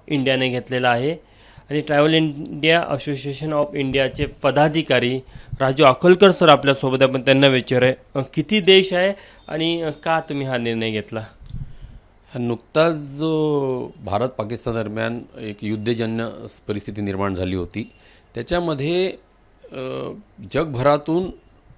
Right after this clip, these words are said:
Speaker 2: भारताला चांगला सपोर्ट मिळाला होता किंवा लोक न्यूट्रल होते, बा-, देश न्यूट्रल होते. पण दोन देश असे आहेत, टर्की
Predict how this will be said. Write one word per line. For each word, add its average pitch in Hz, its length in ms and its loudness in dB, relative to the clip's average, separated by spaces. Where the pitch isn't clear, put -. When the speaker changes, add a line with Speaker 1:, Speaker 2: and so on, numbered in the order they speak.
Speaker 2:
भारताला 107 460 -2
चांगला 123 460 -6
सपोर्ट 107 340 -4
मिळाला 101 260 -4
होता 117 280 -8
किंवा 143 180 -4
लोक 131 220 0
न्यूट्रल 131 440 0
होते, 104 300 -2
बा-, 101 260 -2
देश 104 320 -2
न्यूट्रल 113 360 -2
होते. 87 260 -12
पण 131 200 -6
दोन 170 300 0
देश 156 180 0
असे 147 220 -2
आहेत, 120 180 0
टर्की 123 400 -2